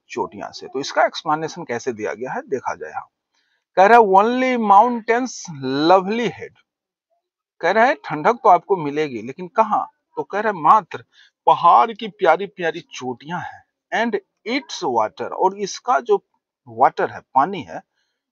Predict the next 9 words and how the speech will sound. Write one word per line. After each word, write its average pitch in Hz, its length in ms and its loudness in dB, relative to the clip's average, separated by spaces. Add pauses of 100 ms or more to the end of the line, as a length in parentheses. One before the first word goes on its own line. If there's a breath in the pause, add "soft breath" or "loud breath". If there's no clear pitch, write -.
वाटरफॉल, 123 640 -4
व्हाइट 135 340 2
वाटरफॉल, 117 580 -4
सॉरी, 76 280 -8 (640)
कह 139 60 2
रहा 156 320 4
है, 143 180 0
"And 226 160 -6 (460)
its 185 280 0